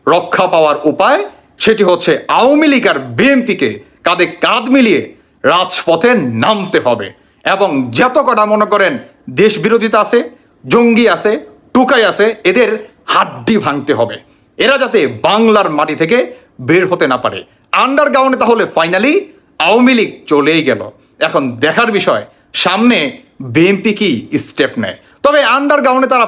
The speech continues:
পাঠাইছে, কোনো সমস্যা নাই, আরো ভালোভাবে ফিরে আসবে, কারণ ইতিহাস সাক্ষী, ইতিহাস সাক্ষী। বহির্বিশ্বে যত দলকে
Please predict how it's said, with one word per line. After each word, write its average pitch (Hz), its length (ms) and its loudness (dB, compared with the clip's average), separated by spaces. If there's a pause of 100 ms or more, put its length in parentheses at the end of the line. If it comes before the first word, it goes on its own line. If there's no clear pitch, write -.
পাঠাইছে, 240 400 -2
কোনো 196 180 -2
সমস্যা 165 360 0
নাই, - 80 -14 (360)
আরো 165 120 2 (200)
ভালোভাবে 196 440 0 (160)
ফিরে 202 280 2
আসবে, 117 200 -8 (100)
কারণ 214 160 0 (440)
ইতিহাস 285 360 0 (120)
সাক্ষী, 131 380 -4 (800)
ইতিহাস 247 420 0 (120)
সাক্ষী। - 340 -4 (460)
বহির্বিশ্বে 285 560 2 (160)
যত 233 160 0 (600)
দলকে 240 320 2